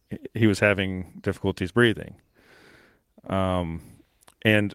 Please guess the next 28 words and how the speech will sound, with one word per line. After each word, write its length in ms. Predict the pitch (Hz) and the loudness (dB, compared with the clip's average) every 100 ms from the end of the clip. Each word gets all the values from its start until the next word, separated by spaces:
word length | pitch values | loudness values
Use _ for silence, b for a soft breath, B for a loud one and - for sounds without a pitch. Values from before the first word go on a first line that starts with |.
| - | -2
but 200 | 104 107 | 0 2
he 100 | 113 | 4
also 300 | 117 139 110 | 4 2 -2
said, 320 | - 95 85 | -6 -6 -6
"I'm, 200 | 87 98 - | -6 -10 -10
I'm 140 | 95 | -6
not 180 | 101 98 | -4 -4
getting 280 | 98 95 92 | -6 -6 -6
in 140 | 90 85 | -6 -8
the 80 | |
car." 420 | - 120 82 - - _ b b b b - | 0 0 0 -6 -20 _ b b b b -12
And 280 | 90 87 110 | -10 -6 0
one 100 | 135 | 2
of 40 | |
the 60 | 117 | 4
reasons 340 | 120 107 92 | 2 0 -4
why 160 | 98 101 | 0 0
he 140 | 98 | -2
might 220 | 98 101 95 | -4 -4 -4
not 200 | 98 95 | -6 -6
want 180 | 95 - | -8 -6
to 60 | |
get 140 | 92 90 | -8 -6
in 100 | 87 | -6
the 80 | |
car 440 | - 147 98 90 92 | 2 4 4 -2 -10
is 100 | 92 | -14
because 680 | 98 92 98 87 87 - | -12 -8 -6 -6 -10 -16